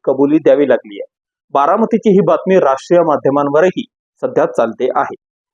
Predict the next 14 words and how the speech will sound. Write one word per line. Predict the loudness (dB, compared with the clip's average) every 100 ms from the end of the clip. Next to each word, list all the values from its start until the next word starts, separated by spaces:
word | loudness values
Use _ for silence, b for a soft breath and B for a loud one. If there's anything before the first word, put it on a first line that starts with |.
| _
आता | -6 -2
व्यापाऱ्यांनी | 0 0 2 2 2 2
माघार | 0 0 0 -2
घेतल्याचे | -6 -4 -2 -2
सांगितले | -2 0 0 2
जाऊ | 2 2 2
लागले | 2 -2
आहे. | -10 -12 _ _ _
"आम्हाला | -4 0 0
मेळाव्याला | 2 2 2 2 2
येणं | 2 0
शक्य | -4 -4 -2
नसल्याचं | -2 -2 -2 -2 -2 -2
पत्र | -2 0